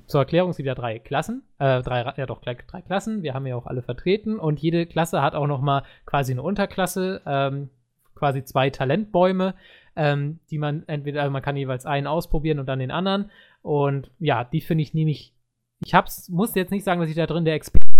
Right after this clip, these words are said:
bin, ja, da kann ich, äh, kann ich jetzt mal Yannick in die Karten spielen. Ähm, ich find, die sind nicht sehr, ähm, erstmal finde ich die beiden, die ich hab vom Warlock, die sind nicht sehr unterschiedlich gefühlt. Also viele, viele Skills sind identisch in beiden Bäumen. Komischerweise muss man aber die Skills, die man im anderen Baum schon hat und geskillt hat,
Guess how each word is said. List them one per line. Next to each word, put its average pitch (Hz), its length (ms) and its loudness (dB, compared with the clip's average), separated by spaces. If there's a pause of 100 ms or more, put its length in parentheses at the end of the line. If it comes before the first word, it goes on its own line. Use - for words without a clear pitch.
bin, 202 240 8
ja, 160 240 -4
da 151 160 -6
kann 151 160 -8
ich, 147 160 -10
äh, 151 120 -6
kann 143 180 -8
ich 139 80 -8
jetzt 139 160 -6
mal 131 100 -4
Yannick 160 320 -4
in 165 100 -6
die 156 80 -6
Karten 147 300 -4
spielen. 165 460 10 (320)
Ähm, 147 260 -4
ich - 140 -10
find, 165 260 -4
die 151 180 -4
sind 151 280 -6
nicht 143 340 -6
sehr, 131 500 0
ähm, 127 320 -6
erstmal 147 300 -6
finde 147 160 -6
ich 135 60 -10
die 139 160 -14 (120)
beiden, 139 280 -2
die 170 100 -10
ich 185 140 -10
hab 175 120 -8
vom 143 160 -10
Warlock, 143 300 -4
die 143 120 -10
sind 131 300 -12
nicht 160 280 -6
sehr 139 120 -4
unterschiedlich 202 680 -8
gefühlt. 214 400 -4 (440)
Also 135 180 -2
viele, 247 300 -2
viele 202 220 -4
Skills 175 400 -4
sind 160 180 -8
identisch 160 680 -6
in 160 140 -6
beiden 160 320 -2
Bäumen. 185 320 -4 (120)
Komischerweise 151 540 -4
muss 156 140 -8
man 147 100 -8
aber 135 160 -4
die 139 100 -8
Skills, 135 280 -8
die 147 80 -8
man 131 140 -6
im 135 100 -8
anderen 143 180 -4
Baum 131 160 -2
schon 131 200 -8
hat - 180 -6
und 139 120 -10
geskillt 170 360 -4
hat, - 180 -4